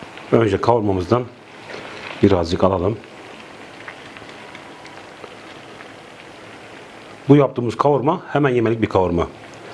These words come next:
Saklamalık değil. Çünkü içerisinde soğan olduğu için yapıp sıcak sıcak yememiz gerekiyor. Etimizi koyduk. İçerisine bir tane acı biber.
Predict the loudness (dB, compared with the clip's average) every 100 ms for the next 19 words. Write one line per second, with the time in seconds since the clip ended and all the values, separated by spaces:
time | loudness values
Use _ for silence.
0 | -16 0 2 4 2 2 0 2 0 0
1 | -10 -18 -18 -18 -18 -18 -18 -18 -20 -18
2 | -2 -2 -2 4 4 4 6 6 6 0
3 | 2 0 -6 -16 -20 -16 -10 6 6 8
4 | 2 4 2 2 0 0 -2 -4 -4 -14
5 | -16 -16 -16 -16 -16 -16 -16 6 6 6
6 | 2 -6 -12 2 6 6 4 -2 2 2
7 | 2 4 4 2 4 4 4 -6 -20 -20
8 | -18 -16 -16 -16 -18 -16 -16 -16 -18 -16
9 | -18 -18 -20 -20 -20 -20 -20 -20 -20 -20
10 | -20 -20 -20 -4 -2 2 2 2 4 4
11 | 4 0 0 -10 -16 -18 -18 -2 -2 0
12 | -6 -10 -16 -16 -10 -4 2 2 4 0
13 | 2 0 2 2 2 4 4 2 -2